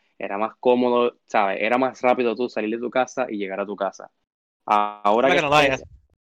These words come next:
Speaker 2: eh,
Speaker 1: ahora
Speaker 2: eh,
Speaker 1: que
Speaker 2: some
Speaker 1: sa-, ahora que pusieron lo, que quitaron lo de las tablillas, yo salgo y estoy forty,
Speaker 2: Está lleno. Ujú.
Speaker 1: forty minutes, forty minutes buscando parking, primero que nada. Then, like, at least the lines aren't that, aren't that long. Fifteen,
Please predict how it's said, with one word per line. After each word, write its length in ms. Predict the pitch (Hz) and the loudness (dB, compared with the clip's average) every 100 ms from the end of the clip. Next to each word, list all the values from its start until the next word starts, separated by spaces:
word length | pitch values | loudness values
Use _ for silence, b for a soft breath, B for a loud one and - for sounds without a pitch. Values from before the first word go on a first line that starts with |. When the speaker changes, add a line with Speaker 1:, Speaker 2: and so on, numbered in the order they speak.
| _ _ _ _ - | _ _ _ _ -4
Speaker 2:
eh, 40 | |
Speaker 1:
ahora 260 | 117 120 143 | 0 0 -2
Speaker 2:
eh, 20 | |
Speaker 1:
que 100 | 160 | -4
Speaker 2:
some 0 | |
Speaker 1:
sa-, 200 | - 151 | -4 -4
ahora 240 | 123 131 | -2 -4
que 180 | 135 170 | -4 -6
pusieron 600 | 165 160 165 165 160 156 | -6 -6 -4 -4 -6 -6
lo, 60 | 156 - | -8 -8
que 120 | 147 | -8
quitaron 260 | 139 147 | -4 -4
lo 60 | 156 | -2
de 60 | 156 | -4
las 140 | 151 | -2
tablillas, 560 | 160 170 196 147 135 - | 0 2 0 0 -4 -8
yo 180 | 123 131 | -8 -6
salgo 440 | - 180 151 131 | 0 -2 0 -4
y 80 | 123 | -4
estoy 520 | 120 - 139 151 151 _ _ _ - - _ _ | -6 -6 -4 -4 -6 _ _ _ -20 -20 _ _
forty, 540 | - 143 147 156 151 - | -4 0 2 0 -2 -2
Speaker 2:
Está 100 | 143 | 0
lleno. 360 | 139 131 120 _ _ - | 2 0 -4 _ _ -20
Ujú. 280 | 156 170 240 | -16 -14 -12
Speaker 1:
forty 240 | - 156 170 | -2 2 2
minutes, 320 | 165 160 139 | 2 0 -2
forty 220 | 151 156 | -2 0
minutes 340 | 156 156 151 - | 0 -2 -4 -6
buscando 400 | 139 139 135 135 | -4 -2 0 2
parking, 400 | 131 113 139 147 | 2 0 -8 -6
primero 320 | 131 117 113 | -8 -8 -8
que 80 | 117 | -6
nada. 320 | 107 110 127 | -6 -6 -6
Then, 180 | 127 123 | -6 -4
like, 300 | 120 117 - _ | -4 -4 -8 _
at 100 | 139 | -4
least 220 | 127 151 - | 0 0 2
the 100 | 135 | 2
lines 240 | 123 127 | 2 0
aren't 140 | 117 110 | -2 -2
that, 160 | 104 - | -2 -2
aren't 200 | 110 107 | -4 -2
that 120 | 104 | -2
long. 300 | 101 113 104 - | 0 -2 -2 -4
Fifteen, 500 | 131 - 131 127 | -4 -4 -6 -6